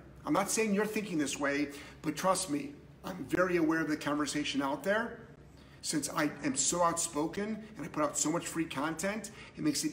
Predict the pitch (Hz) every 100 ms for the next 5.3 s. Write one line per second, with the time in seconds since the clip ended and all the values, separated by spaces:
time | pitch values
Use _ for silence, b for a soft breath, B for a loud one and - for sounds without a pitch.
0 | - 180 196 180 180 160 147 143 151 -
1 | 147 151 190 214 220 B B - - 139
2 | 139 147 151 151 151 - 131 135 147 170
3 | 165 185 185 208 214 208 B - 139 143
4 | 147 151 - 156 147 - 135 147 175 -
5 | 240 240 -